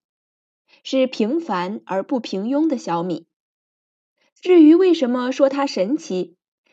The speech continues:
相信大家都跟小颖一样有疑问。别急，今天就能找到答案了。我们家中常备的小米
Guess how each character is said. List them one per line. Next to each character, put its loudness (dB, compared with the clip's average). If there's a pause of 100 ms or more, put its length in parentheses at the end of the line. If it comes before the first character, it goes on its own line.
(120)
相 -2
信 -4
大 -4
家 -6 (140)
都 8
跟 4
小 -6
颖 -4
一 -8
样 -6 (100)
有 -2
疑 -6
问。 -6 (960)
别 2
急， -8
今 2
天 0
就 2
能 -4
找 -8
到 -2
答 -2
案 -4
了。 -10 (880)
我 -2
们 0
家 2
中 0
常 -8
备 0
的 -4
小 -8
米 -6